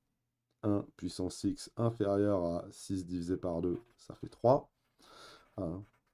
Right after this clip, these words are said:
Je divise par deux à gauche, je divise par deux à droite. J'applique mon log maintenant. Pratique. Voilà. Qui est inférieur ou égal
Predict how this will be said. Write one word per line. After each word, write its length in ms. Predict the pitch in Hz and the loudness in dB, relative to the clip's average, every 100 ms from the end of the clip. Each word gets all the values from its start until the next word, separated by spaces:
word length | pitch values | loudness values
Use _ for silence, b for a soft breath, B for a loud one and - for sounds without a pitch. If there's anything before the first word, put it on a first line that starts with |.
| _ 82 | _ -12
Je 100 | 78 | -10
divise 320 | 87 92 92 | -8 -6 -4
par 220 | 95 85 | -2 2
deux 140 | 90 | 2
à 40 | 85 | 2
gauche, 220 | 87 92 | 2 0
je 60 | 80 | -2
divise 240 | 76 - | -8 -8
par 180 | 76 73 | -8 -6
deux 100 | 71 | -6
à 60 | |
droite. 420 | 71 82 120 - - B B B B - | -4 0 2 0 -8 B B B B 6
J'applique 400 | - - - 117 | 6 6 0 4
mon 140 | 107 | 8
log 200 | 98 123 | 8 6
maintenant. 420 | 101 87 - 78 - _ _ _ _ _ _ _ _ _ | 4 0 -2 -6 -8 _ _ _ _ _ _ _ _ _
Pratique. 720 | _ 92 - - - - - - _ _ _ _ _ _ _ _ _ _ _ _ _ | _ -6 -6 -12 -16 -18 -20 -20 _ _ _ _ _ _ _ _ _ _ _ _ _
Voilà. 580 | 82 85 80 80 107 - _ _ _ _ _ _ | -4 -2 0 2 2 0 _ _ _ _ _ _
Qui 120 | - | 0
est 140 | 98 101 | 2 2
inférieur 540 | 101 104 101 101 95 | 2 4 6 6 6
ou 120 | 90 | 4
égal 300 | 87 82 80 | 2 2 -2